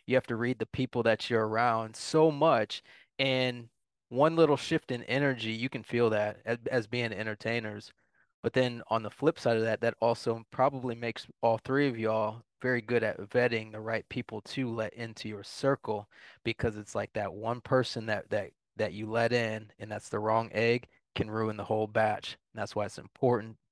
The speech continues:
vetting the people that we are around, because that negative energy is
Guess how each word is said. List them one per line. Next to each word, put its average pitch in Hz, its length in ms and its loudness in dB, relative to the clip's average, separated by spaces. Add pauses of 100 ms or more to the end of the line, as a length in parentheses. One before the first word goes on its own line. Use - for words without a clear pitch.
(140)
vetting 127 440 2
the - 80 -8
people 110 540 -4
that 107 160 -2
we 104 300 -6
are 101 240 -2
around, 101 400 -6 (440)
because 104 320 -2
that 104 180 0
negative 120 400 2
energy 135 520 2
is 110 120 -4